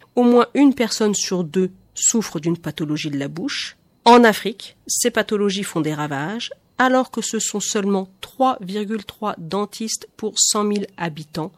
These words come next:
qui exercent. Alors, je me suis amusée à taper sur Google « Quel pays a les plus belles dents ? » figurez-vous. Et je veux vous livrer l'anecdote puisqu'on m'a répondu. Google est extraordinaire pour ça. Le Danemark.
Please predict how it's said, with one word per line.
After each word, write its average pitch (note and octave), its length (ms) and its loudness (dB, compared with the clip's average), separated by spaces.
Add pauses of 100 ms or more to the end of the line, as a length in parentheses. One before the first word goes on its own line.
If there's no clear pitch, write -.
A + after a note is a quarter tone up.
(160)
qui A3 260 -8 (240)
exercent. - 640 -10 (320)
Alors, E4+ 320 4 (300)
je A#3+ 120 -2
me B3+ 80 2
suis C#4 180 2
amusée C4+ 420 4
à G3 80 0
taper A#3+ 420 -4 (220)
sur - 260 2
Google « G3+ 520 0 (260)
Quel E4+ 240 4
pays D4+ 360 4
a A3+ 120 2
les A#3 80 6
plus D4 160 2
belles A3+ 260 6
dents ? » D3+ 160 -2 (280)
figurez-vous. E3 540 -4 (360)
Et B3+ 80 4
je B3+ 80 4
veux B3+ 100 4
vous A#3+ 200 0
livrer A3+ 300 0
l'anecdote A#3 480 0
puisqu'on - 280 4
m'a G#3 100 8
répondu. B3 380 6 (260)
Google G3 240 4
est F#3 140 2
extraordinaire G3 500 2
pour - 160 -12
ça. F3 160 -8 (300)
Le D4+ 320 8
Danemark. D#4 680 8